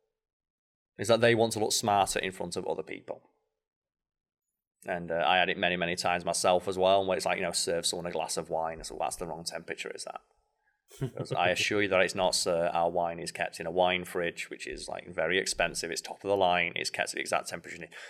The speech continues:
I think you need to go adjust the temperature on that fridge." And I just, like, go away, and I come back ten minutes later and be like,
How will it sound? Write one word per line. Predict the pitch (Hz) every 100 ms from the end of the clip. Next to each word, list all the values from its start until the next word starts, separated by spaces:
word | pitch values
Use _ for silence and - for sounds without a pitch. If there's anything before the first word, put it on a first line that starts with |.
| -
I | -
think | 113
you | 98
need | 95
to | -
go | 95
adjust | - 90 -
the |
temperature | 101 87 87 - 90
on | 82
that | 80
fridge." | - 87 92 -
And | -
I | 85
just, | - -
like, | 87 85 -
go | - 98
away, | 110 107 95 95
and |
I | 85
come | - 92
back | 87
ten | - 87
minutes | 87 -
later | - 87 -
and | 85 82
be |
like, | 82